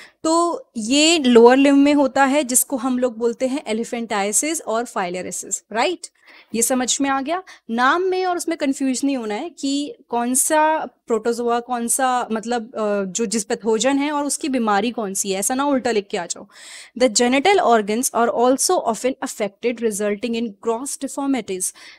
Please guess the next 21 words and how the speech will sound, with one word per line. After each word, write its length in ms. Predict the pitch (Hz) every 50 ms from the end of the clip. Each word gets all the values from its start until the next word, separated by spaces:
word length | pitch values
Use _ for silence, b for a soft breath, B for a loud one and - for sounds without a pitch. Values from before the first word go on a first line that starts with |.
| B B
देखो, 180 | 214 233 269 277
यहाँ 260 | 254 240 214 254 254
पे 80 | 269
भी 120 | 262 247 285
आप 140 | 269 262 233
देख 260 | 208 220 214 - 226
रहे 80 | 208
हो, 80 | 214 254
जो 120 | 220 262
जेनिटल 500 | 254 208 233 226 214 220 226 - 277 285
ऑर्गन्स 480 | 269 233 220 220 196 226 233 240 - -
होते 320 | - 202 180 - 214 220
हैं 240 | 220 214 196 202 202
बॉडी 320 | 190 190 185 180 208 208 190
के, 340 | - - 208 220 269 302 B B B B B B -
वो 180 | 202 196 247 269
अफेक्ट 440 | 277 269 - - 262 262 _ - 320
हो 60 | 311
जाते 320 | - 294 285 262 - 254
हैं। 160 | 247 233 240
उन, 260 | 233 - 240 233 226